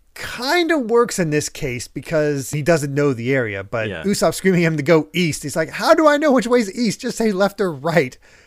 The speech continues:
Speaker 1: And it's like, "No, then go
Speaker 2: <laughs>
Speaker 1: backwards and then take a right." He's like, "Back?" <laughs> It's like he just ran that far. It reminds me of Helmeppo and dragging him along to
Speaker 2: Yeah.
Speaker 1: try to find his room.
Speaker 2: Oh, God, yeah, you're right. It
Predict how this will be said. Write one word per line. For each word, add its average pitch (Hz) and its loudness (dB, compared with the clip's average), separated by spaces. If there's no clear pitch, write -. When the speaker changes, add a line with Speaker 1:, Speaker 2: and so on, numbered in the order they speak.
Speaker 1:
And 170 0
it's 170 -2
like, 170 -2
"No, 254 0
then 185 -4
go 226 2
Speaker 2:
<laughs> 240 0
Speaker 1:
backwards 226 2
and 233 -2
then 254 4
take - 0
a 240 0
right." 214 2
He's - -12
like, 175 -10
"Back?" 320 4
<laughs> 190 2
It's 233 0
like 202 2
he 175 -4
just 170 -4
ran 156 0
that 143 -2
far. 123 0
It 131 -14
reminds 247 -4
me 208 0
of 165 -4
Helmeppo 127 -2
and 107 -12
dragging 123 -4
him 120 -10
along 113 -6
to 98 -8
Speaker 2:
Yeah. 95 -10
Speaker 1:
try 127 -6
to 113 -6
find 110 -8
his 95 -14
room. 98 -14
Speaker 2:
Oh, 147 0
God, 120 -6
yeah, 110 -6
you're 92 -14
right. 87 -12
It 151 -2